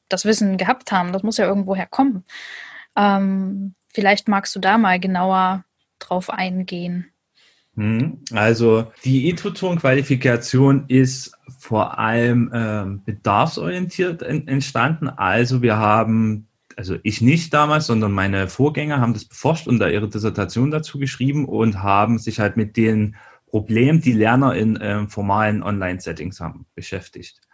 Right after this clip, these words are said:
Speaker 1: Hm.
Speaker 2: Und was vielleicht der, um auf die andere Frage zurückzukommen, was der große Unterschied ist von unseren, ähm, Gruppen, ist halt, dass es formale Lernsettings sind. Also wenn man an so einem Kurs teilnimmt, bekommt man am Ende fünf Leistungspunkte, man bekommt eine Note, man wird auch bewertet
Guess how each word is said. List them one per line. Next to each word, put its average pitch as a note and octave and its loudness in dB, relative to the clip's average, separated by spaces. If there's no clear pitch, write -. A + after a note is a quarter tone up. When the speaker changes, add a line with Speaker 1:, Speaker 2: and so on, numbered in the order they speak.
Speaker 1:
Hm. G#3 2
Speaker 2:
Und A2 2
was A2+ 0
vielleicht G#2+ 0
der, G2+ 2
um F#2+ -12
auf G2 -6
die - -4
andere C#3+ 0
Frage C3 2
zurückzukommen, C3 -2
was G#2 0
der G2+ 0
große B2+ 2
Unterschied D#3 0
ist B2+ -4
von G2+ -6
unseren, D3+ 0
ähm, C3 4
Gruppen, C#3+ 0
ist A#2 0
halt, A2+ 2
dass G#2+ 0
es G#2+ -6
formale A2 4
Lernsettings F#2+ -4
sind. E2 -6
Also G2+ -4
wenn G#2+ 2
man A#2 4
an G#2+ 0
so G#2 -4
einem G#2+ -2
Kurs B2+ -2
teilnimmt, D#3+ 0
bekommt B2 0
man G#2+ 0
am G2 -2
Ende G2+ -4
fünf G#2+ -6
Leistungspunkte, B2+ 2
man G#2 -2
bekommt G2+ -8
eine F#2+ -4
Note, D#3 0
man A2 2
wird G#2+ -2
auch G2+ -2
bewertet B2+ 0